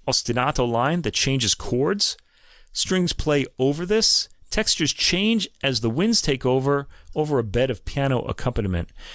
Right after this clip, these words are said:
There's a bit of complicated movement between the lines, a lot happening individually between them, until the piano briefly takes over at the minute and twenty-second mark,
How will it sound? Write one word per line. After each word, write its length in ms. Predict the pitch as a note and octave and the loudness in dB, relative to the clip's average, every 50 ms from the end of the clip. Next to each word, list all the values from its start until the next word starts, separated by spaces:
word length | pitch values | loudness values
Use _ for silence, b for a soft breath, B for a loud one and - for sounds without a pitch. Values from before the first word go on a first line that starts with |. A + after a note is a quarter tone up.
| B B B B | B B B B
There's 140 | - C3+ C3+ | 0 0 0
a 60 | C3+ | 0
bit 180 | C3+ - C#4+ D4 | 0 0 2 2
of 100 | A#3 - | 0 0
complicated 600 | - - F#3 G3+ - F#3+ - - F3 D#3 C#3 B2 | 0 0 0 2 0 -2 0 0 -2 -2 0 0
movement 360 | B2+ C#3+ F3+ F3 C3 A2+ - | 0 2 2 2 0 -2 -2
between 360 | - B2 B2+ - C3+ C3 B2 | -4 -4 -2 0 0 0 2
the 80 | A2+ G2+ | 2 2
lines, 520 | G2+ G#2+ A2+ A2+ G2 F2 E2+ F#2 - - - - | 2 2 0 0 0 0 -2 -2 -4 -6 -4 -2
a 100 | A2+ A#2 | -2 0
lot 220 | A#2+ D3+ F#3 F3+ | 0 0 0 0
happening 480 | C3 C3+ E3+ F3+ F3 - D3+ C3 B2 A#2+ | 0 0 0 0 0 0 0 0 0 0
individually 720 | A#2+ A#2 A#2+ A2 A#2+ C3 B2+ A2+ G#2 G2 F#2 F2+ F2+ F#2+ | 0 0 0 0 0 0 0 0 -2 0 0 2 2 0
between 460 | F#2 G2+ - - - E3 E3+ D#3 A#2+ | 0 0 -2 -2 0 0 2 2 2
them, 260 | F#2+ F2 E2+ F#2 G#2+ B B B B B B B B | 2 2 0 -2 -4 B B B B B B B B
until 240 | G#3+ F3+ - A3 G3 | -2 0 2 2 2
the 100 | D#3+ C#3 | 2 0
piano 340 | - - F3+ G3 F3+ C#3+ B2 | 0 0 2 2 2 2 0
briefly 480 | A2 G2+ A2 C#3+ G3+ G#3 - A#2 G#2 | 0 0 0 2 2 2 0 0 -2
takes 320 | F#2 - - G#2+ G2 - - | 0 0 0 0 0 0 0
over 320 | G2 G2 F#2+ G#2 G#2+ - - - | 0 0 0 0 -2 -2 -4 -6
at 120 | G#2+ - | -4 -4
the 80 | G#2+ A2+ | -2 -2
minute 260 | B2 C3+ C#3+ - A2 | 0 0 0 -2 -2
and 100 | A#2+ - | -4 -4
twenty-second 600 | - - A#2+ A#2 G#2+ - - B2 A#2+ - A2 G2 | -2 0 0 0 0 0 0 0 0 0 -2 0
mark, 320 | F2+ E2+ F2 G2 - - | 0 0 -2 -2 -4 -6